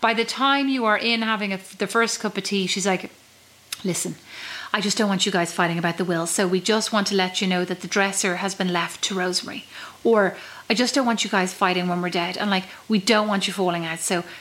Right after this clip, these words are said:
the two engagement rings are going to Rosemary." So you spot a common theme here as well, apart from anything else. Yeah, yeah. Well, that was the last one, wasn't it? "Beatrice,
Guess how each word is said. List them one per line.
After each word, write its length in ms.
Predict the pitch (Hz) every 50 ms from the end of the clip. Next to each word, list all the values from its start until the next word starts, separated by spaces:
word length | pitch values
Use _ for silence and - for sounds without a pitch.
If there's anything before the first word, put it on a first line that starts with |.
| - -
the 80 | - 185
two 260 | - - - 262 254
engagement 460 | 240 233 214 202 190 190 196 196 185
rings 220 | 170 170 175 170 180
are 60 | 160
going 260 | 175 170 170 165 170
to 200 | - - 185 180 - - - - - - _ -
Rosemary." 520 | 196 208 208 202 208 175 170 190 165 156 -
So 60 | 277 233
you 120 | 233 262
spot 400 | - - - - 277 269 269 254
a 40 | -
common 380 | - - 311 277 254 247 240 220
theme 340 | 427 277 262 254 247 262
here 160 | 247 240 208 202
as 160 | - 202 202
well, 160 | 214 214 254 -
apart 240 | - - 214 220 226
from 100 | - 226
anything 280 | 240 214 214 233 220 202
else. 300 | 240 - 190 208 - - -
Yeah, 280 | - 285 262 254 202 - - - - - - - -
yeah. 240 | - 233 214 185 -
Well, 100 | - 220 240
that 120 | 254 254
was 100 | 254 247
the 80 | - 233
last 300 | 226 220 233 240 - -
one, 100 | 190 170 175
wasn't 260 | 185 185 233 202 165
it? 40 | - - - - - - - -
"Beatrice, 520 | - 202 196 190 190 - - - - -